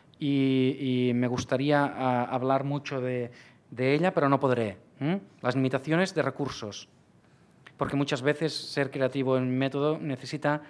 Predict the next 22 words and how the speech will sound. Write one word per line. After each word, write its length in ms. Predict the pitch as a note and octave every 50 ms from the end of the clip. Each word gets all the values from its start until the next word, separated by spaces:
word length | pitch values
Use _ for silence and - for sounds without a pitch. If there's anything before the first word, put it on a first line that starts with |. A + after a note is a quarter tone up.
| - - - -
recursos 640 | - B2 C3 C3 - - D3+ - - - B2 - - -
económicos, 720 | - A#2+ - C#3 B2+ C3 C3+ D3+ D#3 - F3+ F#3+ G3 - - - - - - -
recursos 480 | - - - G3 F#3+ - E3 C3 G#2
de 80 | A#2 A2 - - - - -
tiempo 640 | - D3 E3+ F3+ F#3 F#3+ F3+ - G#3+ A3+ - - -
y 100 | - C#3
recursos 600 | B2 A2+ A2+ - D3 D3 D#3+ - E3+ D#3+ - - - -
humanos, 560 | C3+ A2+ A2 G2 G2 G2 G2 G2 - - - - - - _ - _
¿sí? 260 | - - - D#3 E3 - - - - - - - - - - - - - _ _ _ - _ _ -
Y 320 | E3 D3 C#3+ C3+ C#3 -
desafortunadamente 1200 | - C3+ C3+ A#2+ A#2 - - B2 - - B2+ D3 F3+ F#3 E3+ E3 E3+ E3+ E3 C3+ - A#2+ B2+ E3 G#3 A3 A3+ - - _ - _ _ _ _ _ _ _ - _ _ - - _ _ -
no 160 | C#3+ C#3 D3+
disponemos, 920 | D3+ D3+ D3 - - B2+ B2 C3 C3+ C3+ C#3 E3+ F#3 F3 - - - - -
diría 440 | A#2 A#2 A2+ B2 B2+ C3+ C#3 D#3 D#3
que 180 | - A2+ B2
casi 360 | B2 - A#2 A#2 - - C3+
de 120 | B2+ A#2+ G#2+
ninguno 380 | G#2 G#2 G#2 G#2+ A#2+ B2+ A#2+
de 60 | G2+ F#2
los 180 | F#2 F2+ -
tres, 340 | - - G#2 G2 G2 - -
¿eh? 140 | C#3+ F3